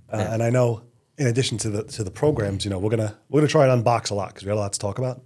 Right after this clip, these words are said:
Speaker 1: And Rich, while you're, while you're also gonna tell us about all the, the championship teams and W's that were put up on the board last season,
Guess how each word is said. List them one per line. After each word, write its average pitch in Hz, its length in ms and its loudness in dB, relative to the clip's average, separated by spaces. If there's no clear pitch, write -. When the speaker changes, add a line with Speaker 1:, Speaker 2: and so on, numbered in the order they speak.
Speaker 1:
And 120 140 2
Rich, 135 200 4
while 117 160 4
you're, 117 260 2
while 139 180 4
you're 135 100 6
also 135 180 4
gonna 113 100 2
tell 127 180 2
us 117 120 0
about 107 220 0
all 110 120 4
the, 101 300 -2
the 104 180 -8
championship 113 580 -2
teams 113 440 0
and 98 360 -8
W's 107 320 0
that 104 100 -4
were 104 80 -8
put - 160 -4
up 104 120 -4
on 101 80 -2
the 95 60 -4
board 95 280 -2
last 92 220 -2
season, 95 320 -2